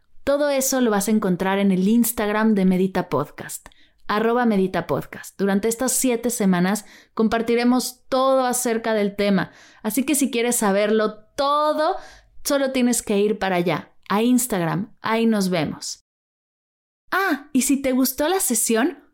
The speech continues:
compártela. Estoy segura que alguna amiga, algún colega o algún familiar tuyo también le encantará. Mándale link o compártela en tus redes sociales arrobándonos.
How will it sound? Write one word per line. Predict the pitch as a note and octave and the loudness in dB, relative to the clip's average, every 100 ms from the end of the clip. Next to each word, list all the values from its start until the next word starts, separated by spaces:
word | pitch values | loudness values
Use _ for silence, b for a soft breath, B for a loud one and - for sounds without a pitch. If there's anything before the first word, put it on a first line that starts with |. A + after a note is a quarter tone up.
| _ | _
compártela. | - C4+ B3+ A#3+ - D4 D4 C#4+ A3+ G3 E3+ - - | -2 2 4 2 0 0 0 -2 -2 0 -2 -4 -6
Estoy | A#3+ D#4+ D#4+ | -4 0 0
segura | E4 D4 C#4+ C#4 | 0 0 0 -2
que | C4 | 0
alguna | G#3+ G3+ F#3+ | 0 2 4
amiga, | F3+ A3 C4+ A#3+ A3 | 4 4 4 2 0
algún | - G3 F#3+ G3+ G3 | -2 0 2 2 2
colega | F#3+ G3 A3+ A#3 A3 | 2 2 2 0 0
o | G#3 | 2
algún | G3 A3 | 2 2
familiar | A3+ D4 A3+ G3+ G#3 G#3+ | 2 2 2 4 2 0
tuyo | G#3+ G3 A3+ B3 B B _ | 0 2 0 -2 B B _
también | G#3+ A3 A#3 A3 | 0 2 2 2
le | G#3+ | 0
encantará. | G3+ F#3+ F3 D#3+ D3+ - _ _ _ _ | 0 0 0 -2 -4 -10 _ _ _ _
Mándale | A3 B3 C4 B3+ | 0 2 2 2
link | A#3+ A#3+ G#3 - | 2 2 0 -4
o | - G#3+ | -8 0
compártela | A#3+ A3+ C4 C4 D4 | 0 0 -2 -2 0
en | C4+ | 0
tus | B3+ A3+ | -2 -2
redes | A#3+ A#3 | -2 0
sociales | A#3 G#3 G#3+ A3 G#3+ | 0 0 0 0 0
arrobándonos. | G#3 G3+ F#3 F#3 E3+ D#3+ - - | 0 0 0 2 0 -2 -6 -10